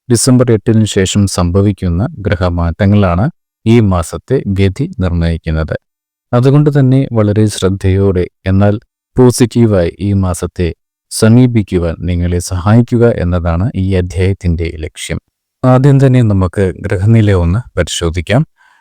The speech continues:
ഡിസംബർ എട്ട് വരെ കാര്യങ്ങൾ സാധാരണഗതിയിൽ പോകുമ്പോൾ എട്ടാം തീയതിക്ക് ശേഷം വലിയൊരു ഷിഫ്റ്റ് സംഭവിക്കുന്നുണ്ട്. നിങ്ങളുടെ രാശിയുടെ എട്ടാം ഭാവം അഥവാ അഷ്ടമ സ്ഥാനത്തേക്കാണ് പ്രധാന ഗ്രഹങ്ങൾ കടന്നു വരുന്നത്.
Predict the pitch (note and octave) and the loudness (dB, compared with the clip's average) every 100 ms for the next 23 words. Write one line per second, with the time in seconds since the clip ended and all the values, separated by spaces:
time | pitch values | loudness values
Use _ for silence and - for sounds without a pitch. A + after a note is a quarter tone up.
0 | _ B2 B2 C#3+ C#3 C#3 - A2 - C3 | _ 0 2 2 4 2 0 -4 0 2
1 | B2 B2 B2 - G#2 A2+ B2+ A2+ F2+ - | 4 4 2 0 0 2 2 2 -2 -6
2 | G2+ A#2+ A#2 A#2 A#2+ A#2 A#2 G#2+ G2+ G2+ | -6 0 2 4 2 2 0 0 -2 0
3 | G#2+ - F#2+ F2+ F#2 F2 A2+ D#3+ _ _ | -2 -2 -2 -2 -2 0 0 -2 _ _
4 | A2+ A2 C3+ C3+ B2+ A2+ A#2 A#2+ A#2+ A#2+ | -6 -2 0 0 0 2 2 0 -2 -4
5 | - F#2 - E2+ - _ F#2 G2 G#2+ C3 | -4 -6 -4 -8 -8 _ -2 2 2 4
6 | C3 B2+ - G2 - - C3 - - F2+ | 2 2 -2 -6 -6 -4 -4 -4 -4 -2
7 | E2+ E2+ F2+ F2+ F2 E2+ A#2+ F3+ _ _ | -2 -2 -2 -2 0 0 0 -2 _ _
8 | _ _ _ B2+ C3 C#3+ C#3 C#3+ C3+ B2 | _ _ _ 2 4 4 4 4 2 0
9 | A#2 B2 A#2+ A#2 G#2+ - G2+ - G#2 A2 | -2 0 2 2 0 0 -6 -2 0 2
10 | A2 G2+ G#2 A2 F#2 F#2 F#2 F#2 A2+ - | 2 2 2 0 -2 -4 -2 0 -2 -4
11 | F#2+ - - C3+ C#3 - F#2+ F#2 G2+ G2 | -8 -8 -2 0 0 -2 -4 0 -2 0
12 | A#2 - F#2 F#2+ D3 _ _ - C3 A#2+ | -4 -2 -2 -2 -4 _ _ 0 0 2
13 | A#2 A2+ A2 G2+ F#2 F#2+ F#2 E2 - F2 | 2 2 2 -2 -2 0 0 -2 -4 -4
14 | E2+ F2+ F#2 E2+ E2+ D#2+ D#2+ | -2 -2 0 -2 -2 -6 -6